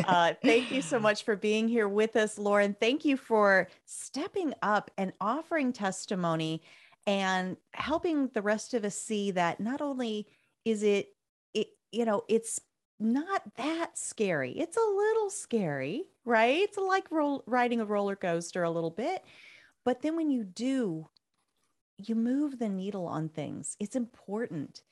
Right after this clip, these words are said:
Um, so thank you for that. And just tell folks as we start wrapping up, how can they continue to follow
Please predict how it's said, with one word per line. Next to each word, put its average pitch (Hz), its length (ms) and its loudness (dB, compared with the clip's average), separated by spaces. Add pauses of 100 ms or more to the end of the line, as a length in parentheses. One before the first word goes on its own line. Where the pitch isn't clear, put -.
(500)
Um, 170 580 -2
so - 140 -10
thank 262 340 -2
you 285 100 0
for 202 180 -8
that. 147 360 -2 (300)
And 220 140 2
just 339 240 -4
tell 285 220 -2
folks 214 400 -2
as 214 240 -4
we 240 80 -2
start 214 280 -4
wrapping 185 380 -2
up, 156 160 -4
how 311 320 -4
can 285 380 -2
they 233 220 0
continue 233 520 -2
to 202 100 -4
follow 202 680 0